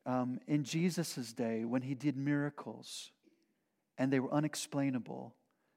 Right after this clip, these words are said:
the religious people said, "Jesus must be doing that by the power of who? Satan." They didn't stop and say, "What is this?" They didn't stop and ask and pray to God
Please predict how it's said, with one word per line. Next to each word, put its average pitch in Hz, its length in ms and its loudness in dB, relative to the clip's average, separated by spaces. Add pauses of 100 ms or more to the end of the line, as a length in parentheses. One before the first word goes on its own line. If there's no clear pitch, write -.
(300)
the 135 100 2
religious 151 420 4
people 127 640 -6
said, 127 560 2 (200)
"Jesus 156 440 -2
must 147 200 0
be 135 80 0
doing 143 280 0
that 135 180 2
by 131 100 4
the 123 100 2
power 143 360 0
of 139 100 -4
who? 139 240 -4 (880)
Satan." 123 500 -4 (1120)
They 147 100 0
didn't 190 180 0
stop 165 360 0
and 147 100 -4
say, 156 200 -2
"What 151 200 -4
is 185 140 -4
this?" - 440 -10 (800)
They 139 80 -4
didn't 175 160 -2
stop 156 340 0
and 127 140 -2
ask 135 360 -4
and 120 120 -6
pray 135 500 0 (420)
to - 140 -8
God 123 540 -2